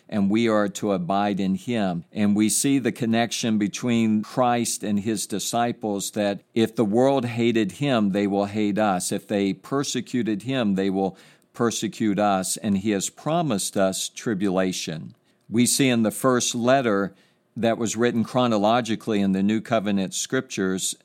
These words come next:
Jacob, James, where Jacob says, "Count it all joy when you encounter various trials and tribulations." If you look at Pauline theology, or I should say the writings of Paul, you will see this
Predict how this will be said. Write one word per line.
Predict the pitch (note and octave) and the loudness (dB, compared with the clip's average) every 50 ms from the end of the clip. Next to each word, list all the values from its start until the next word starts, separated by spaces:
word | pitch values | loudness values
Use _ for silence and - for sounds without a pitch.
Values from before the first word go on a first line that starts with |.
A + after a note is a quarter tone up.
| - - | -14 -8
Jacob, | F#2 G#2+ A#2+ A#2+ B2 - - G2+ - E3+ - - | -4 -2 0 0 -2 0 0 -2 -2 -2 -4 -12
James, | F2+ - A#2+ B2 B2+ B2+ A2 G2 G2 G2+ F#2+ - - _ _ - | -10 -6 -4 -2 -2 0 0 0 0 -2 -4 -8 -14 _ _ -12
where | - A2 A2 B2 B2 A#2+ B2 A#2+ - | -4 0 2 4 4 2 2 -2 -6
Jacob | - B2+ G#2+ G#2+ B2+ C3+ D3+ D3 - D3+ G#2 - | -10 -6 -2 0 2 2 2 0 -2 -4 -2 -2
says, | - - C3+ A#2+ A#2 A2+ A2+ G#2 - - - _ | -2 0 2 2 2 2 0 -2 -4 -6 -8 _
"Count | - - C#3+ C#3 C#3 C#3+ | -8 -2 0 0 0 2
it | C3+ B2+ B2+ | 2 2 2
all | B2 A#2+ A#2 | 2 2 2
joy | G#2+ G2 - C#3+ C#3+ C#3 C3+ A#2 G#2 | -2 -2 -2 -2 0 2 2 2 2
when | G2+ F#2+ G#2 G#2+ G#2+ | 0 0 0 2 2
you | G#2 G#2 G2+ | 2 2 2
encounter | G#2 G2+ G2+ G2 - - B2+ C3 C3 B2 - - A2 G#2 G2+ G2 - - | 2 0 0 -2 -4 -6 -4 -4 -4 -4 -4 -4 -4 -2 -4 -4 -6 -10
various | G#2 F2+ A2 G#2+ A2 A2 A2 G#2 G2+ F#2+ - - | -8 -4 -2 -2 0 0 0 0 -2 -2 -6 -8
trials | - - A2+ G#2 G2+ G2+ G2+ G2+ F#2+ - - | -6 -2 0 0 2 2 2 0 -2 -4 -6
and | G2+ G2 F2+ | -6 -6 -6
tribulations." | - - G#2 E2+ E2+ G2 F#2 G2 G2 G2 G2+ - - - F2 E2 - - - - - - _ _ _ _ _ _ _ _ - | -4 -4 -6 -4 -4 -4 -2 -2 -2 -2 -2 -4 -6 -8 -10 -10 -12 -14 -16 -16 -18 -18 _ _ _ _ _ _ _ _ 0
If | B2+ A#2 - - | 0 0 2 4
you | B2+ B2 | 4 4
look | A#2+ C3+ C#3+ C#3 - | 4 4 2 2 2
at | C#3+ B2 - - | 0 0 0 -4
Pauline | - - C3+ C3 B2+ B2 B2 B2 B2 A#2+ A2+ | 0 2 4 4 4 4 2 2 2 2 0
theology, | - - A#2 A2 G#2+ A2 A#2 A#2+ A#2 G#2+ F2 E2 F#2+ F#2 F#2 | 0 0 0 2 2 2 2 2 0 0 -2 -2 -2 0 0
or | F#2 F#2+ G2+ | 2 2 4
I | G#2 G#2+ G#2+ | 4 2 2
should | G#2 - - A#2 F#2 - | -2 -4 -4 -4 -4 -4
say | - - B2+ A2+ G#2+ G#2 G2+ G2 | -4 -2 0 2 2 2 0 0
the | F2+ F#2 G#2 | -2 -2 -2
writings | G2 G2 G#2 G#2 A2+ A#2+ A2+ A#2 A2+ G#2+ G2 - - | 0 2 2 2 2 2 2 0 0 0 0 0 -2
of | G#2+ F#2 - | -4 -4 -6
Paul, | - - C#3+ C3 B2 G2+ F#2 F2+ E2+ - | -6 -2 0 2 4 4 2 0 -2 -2
you | G#2+ G#2+ B2 C#3 D3 | 2 4 4 4 4
will | C#3 B2+ A#2 G#2 | 4 2 2 2
see | - - - - D3+ C#3 C3+ B2 G#2+ G2+ | 0 0 0 0 2 2 2 2 2 2
this | F#2 F#2 F2+ A#2+ B2+ C3+ - - | 0 0 0 2 2 2 0 -4